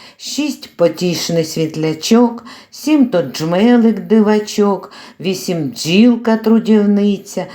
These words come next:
дев'ять мушка танцівниця, десять коник стрибунець. Тут лічилоці кінець.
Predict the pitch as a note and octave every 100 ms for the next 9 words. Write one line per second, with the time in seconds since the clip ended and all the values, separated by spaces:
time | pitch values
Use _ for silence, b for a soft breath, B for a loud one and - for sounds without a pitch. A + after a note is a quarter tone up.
0 | B - A3+ D4 C4 C#4+ C#4 C4+ C#4+ C#4
1 | A3+ - F3+ F3 F3+ E3+ - F#3+ F3+ F#3+
2 | F3+ D#3+ - - D3 B B B C#3 D#3+
3 | G#3+ G#3+ - F3+ - - C#3+ E3 A3+ A3+
4 | G#3+ - - G3 G#3 F3 G3+ G3+ F#3+ F3+
5 | F3+ - B B B _ E4 D#4+ C4 F#3
6 | F3+ - E3+ D#3+ C#3+ C#3+ C3 - - C3
7 | B2 B _ - C4+ C4 F3 F3 F3 -
8 | -